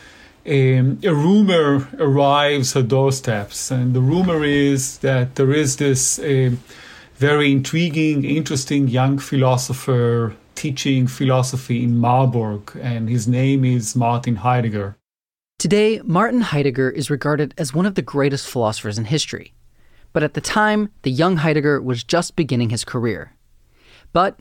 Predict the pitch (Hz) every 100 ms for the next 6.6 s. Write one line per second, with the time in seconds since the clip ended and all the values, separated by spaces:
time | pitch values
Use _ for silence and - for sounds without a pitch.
0 | - 151 127 - 185 - 135 - 127 117
1 | - 98 110 - 120 - - - _ _
2 | _ _ _ - 196 226 226 - 165 151
3 | 151 143 135 143 143 135 - - 160 -
4 | - - - 127 165 180 - 170 120 98
5 | - 135 120 151 175 175 180 165 123 117
6 | 117 - 117 104 90